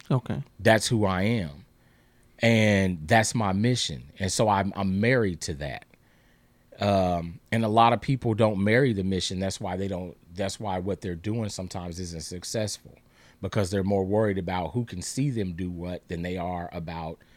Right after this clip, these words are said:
Speaker 2: just handling the business.
Speaker 1: Okay. All right. What, um, now you mentioned you, Danette, and a couple other people are
Speaker 2: Dion
Speaker 1: partners.
Speaker 2: Moss.
Speaker 1: Dion Moss. Okay.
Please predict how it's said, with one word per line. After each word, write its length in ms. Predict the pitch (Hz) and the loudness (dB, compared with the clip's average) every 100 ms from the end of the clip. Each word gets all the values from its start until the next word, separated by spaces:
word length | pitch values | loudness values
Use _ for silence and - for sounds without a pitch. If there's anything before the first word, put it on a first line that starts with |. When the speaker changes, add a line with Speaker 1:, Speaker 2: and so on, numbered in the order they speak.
| _ _ _ - | _ _ _ -12
Speaker 2:
just 220 | 110 98 | -4 -2
handling 340 | 101 95 85 80 | 0 -2 -2 -8
the 80 | 73 | -10
business. 640 | 85 82 67 60 57 - _ _ _ _ _ - - | -8 -8 -8 -14 -20 -20 _ _ _ _ _ -20 -10
Speaker 1:
Okay. 320 | 135 - 120 151 _ _ _ _ _ _ _ - | -8 -6 -8 -8 _ _ _ _ _ _ _ -12
All 160 | 147 147 | -6 -4
right. 220 | 131 151 _ _ - | -4 -6 _ _ -6
What, 280 | 147 170 - | 2 4 4
um, 520 | 151 131 117 113 - - _ _ _ _ _ _ _ _ _ _ _ _ | 2 4 4 2 -2 -8 _ _ _ _ _ _ _ _ _ _ _ _
now 140 | 147 139 | 4 4
you 180 | 139 135 | 6 6
mentioned 460 | 151 160 139 135 | 6 4 2 2
you, 180 | 143 160 | 4 4
Danette, 500 | 147 147 139 147 147 - | 6 4 6 6 4 2
and 240 | 127 120 - | 0 0 -2
a 100 | 123 | -4
couple 360 | - - 143 131 | -2 -4 0 2
other 160 | 135 135 | 2 2
people 300 | 139 - 135 | 0 0 2
are 60 | |
Speaker 2:
Dion 120 | 101 | 6
Speaker 1:
partners. 320 | 98 127 90 92 | 6 6 2 0
Speaker 2:
Moss. 240 | 104 - - - - | -2 -10 -18 -12 2
Speaker 1:
Dion 300 | 139 131 123 | 4 6 4
Moss. 420 | 135 135 147 - - - - - | 4 4 2 -4 -20 -20 -20 -6
Okay. 360 | 135 - 127 | -4 0 0